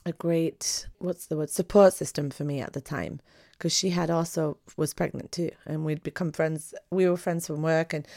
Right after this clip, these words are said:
her kids were my kids' age at this point. And so she really helped me through that pregnancy. And my other friend, my one I talked to you about, the first friend, she was there too, but she was always drinking with my ex and stuff. And it was like, I don't really feel like she was there for me, like,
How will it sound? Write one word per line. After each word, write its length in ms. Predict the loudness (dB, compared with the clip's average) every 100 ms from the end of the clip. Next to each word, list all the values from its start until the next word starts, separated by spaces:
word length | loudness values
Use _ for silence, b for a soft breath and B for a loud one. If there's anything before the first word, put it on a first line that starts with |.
| B B
her 140 | -4 -2
kids 200 | -2 0
were 60 |
my 200 | 0 -2
kids' 200 | -2 -2
age 220 | 0 0
at 80 | -2
this 140 | -6 -4
point. 360 | 2 2 2 B B B B
And 160 | 4 6
so 240 | 10 10
she 240 | 10 6 8
really 280 | 10 8
helped 240 | 6 2 0
me 100 | -4
through 540 | -2 2 4 4 0 -4
that 320 | 0 0 2
pregnancy. 680 | -2 -4 -4 -8 -8 -8 -8 B B _ _ _ 8
And 320 | 10 12 12
my 140 | 12
other 160 | 12 8
friend, 500 | 8 8 8 6 4
my 240 | 6 8
one 200 | 8 6
I 100 | 6
talked 280 | 4 2 2
to 100 | 0
you 40 | 4
about, 320 | 6 4 2 _ _
the 80 | -8
first 260 | 0 0 2
friend, 240 | 2 2
she 220 | 0 4 6
was 160 | 8
there 180 | 6 6
too, 340 | 6 6 6 2
but 120 | 0
she 120 | 0
was 140 | 0
always 380 | 4 6 6 6
drinking 320 | 0 -2 -2
with 220 | -2 -4 -4
my 100 | -6
ex 380 | -8 -10 -10
and 100 | -8
stuff. 340 | -6 -4 -4 -6
And 120 | -10
it 20 |
was 220 | -10 -10 -8
like, 340 | -8 -8 -12 -8
I 100 | -6
don't 220 | -6 -2
really 220 | 0 0
feel 300 | 0 4 6
like 160 | 4 2
she 140 | 0
was 180 | -2 0
there 260 | 0 0
for 160 | -2 -4
me, 160 | -2 -2
like, 300 | -2 -4